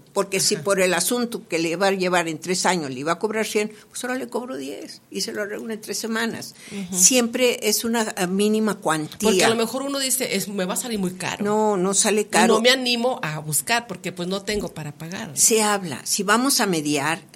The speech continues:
Speaker 1: todo se dialoga, y mientras que hay diálogo y concertación, se llega a resolver. Hay ocasiones en que tenemos que recurrir a la negociación, porque ya ninguno de los dos quiere dar un pasito. Entonces, pues, ahí se busca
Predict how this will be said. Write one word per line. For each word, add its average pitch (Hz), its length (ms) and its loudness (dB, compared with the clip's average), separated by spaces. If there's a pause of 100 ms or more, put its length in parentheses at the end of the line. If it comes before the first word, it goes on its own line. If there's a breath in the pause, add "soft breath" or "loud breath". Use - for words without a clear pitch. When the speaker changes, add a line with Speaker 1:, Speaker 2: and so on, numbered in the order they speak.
Speaker 1:
todo 180 280 0
se 180 160 0
dialoga, 156 640 -4
y 175 100 -2
mientras 180 480 0
que - 120 -2
hay 208 120 2
diálogo 190 500 2
y 175 60 -2
concertación, 147 1040 -4 (240 loud breath)
se 185 220 2
llega 165 440 4
a 156 60 2
resolver. 131 680 -4
Hay 202 160 2
ocasiones 196 640 2
en 170 100 -4
que 143 140 -6
tenemos 170 420 -2
que 208 100 0
recurrir 180 520 0
a 180 60 4
la 175 120 0
negociación, 165 720 0 (200 loud breath)
porque 180 240 -6
ya 185 120 2
ninguno 196 380 0
de 180 120 -2
los 156 200 -6
dos 175 200 -4
quiere 196 260 -2
dar 180 160 0
un 180 120 -2
pasito. 196 560 -6 (480 soft breath)
Entonces, 202 440 -4
pues, 214 300 -2
ahí 214 380 -2
se 208 140 0
busca 202 460 0